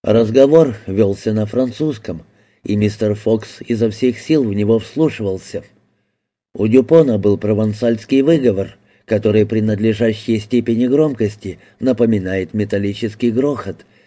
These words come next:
тем самым полностью исключая возможность возражений со стороны собеседника. Голос инспектора проникал в каждый уголок комнаты,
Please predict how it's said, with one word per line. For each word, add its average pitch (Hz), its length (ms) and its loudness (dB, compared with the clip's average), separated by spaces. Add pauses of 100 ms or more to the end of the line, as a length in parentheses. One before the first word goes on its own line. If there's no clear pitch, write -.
(180)
тем 123 240 0
самым 131 440 2
полностью 104 600 -2
исключая 110 540 0
возможность 117 800 -2 (220)
возражений 104 680 -2
со - 160 -8
стороны 101 440 -6
собеседника. 113 880 -4 (1200)
Голос 117 500 2
инспектора 113 840 0 (100)
проникал 104 540 0
в 104 60 -6
каждый 107 400 -2
уголок 113 540 0
комнаты, 117 580 -2